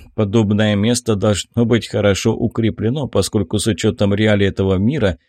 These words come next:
самый ценный живой товар проблем способен доставить наравне с небольшой армией. И там гарантированно найдётся всё необходимое для содержания пленников, да и квалифицированные специалисты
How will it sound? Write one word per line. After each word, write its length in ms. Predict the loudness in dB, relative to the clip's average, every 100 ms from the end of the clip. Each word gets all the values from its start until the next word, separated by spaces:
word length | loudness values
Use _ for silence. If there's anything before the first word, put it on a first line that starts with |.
| _
самый 500 | -10 -4 -2 0 0
ценный 440 | -2 0 2 2 2
живой 380 | 0 0 0 0
товар 380 | -2 0 0
проблем 540 | -2 0 0 0 0 0
способен 680 | -2 -2 -2 -2 0 0 0
доставить 680 | -2 -2 -2 0 0 -2
наравне 480 | -2 0 2 4 2
с 120 | 0
небольшой 720 | -2 0 0 -2 -2 -2 -4 -4
армией. 540 | -2 -2 0 -2 -2 _ _ _ -6
И 140 | -6
там 340 | -2 -4 -2
гарантированно 720 | -2 -2 -2 -4 -4 -2 -2 -2
найдётся 600 | 0 0 -2 -4 -4 -6
всё 260 | -4 -6
необходимое 840 | -4 -2 -4 -2 -4 -4 -4 -2 0
для 160 | -2 -2
содержания 760 | -2 -2 -2 0 0 0 -2
пленников, 800 | -4 -4 0 0 -2 -4 -8 _
да 320 | -12 -8 -4
и 120 | -4 -4
квалифицированные 1040 | -4 -4 -4 -8 -6 -6 -4 -4 -2 -4
специалисты 960 | -4 -4 -4 -2 0 0 -2 0 -2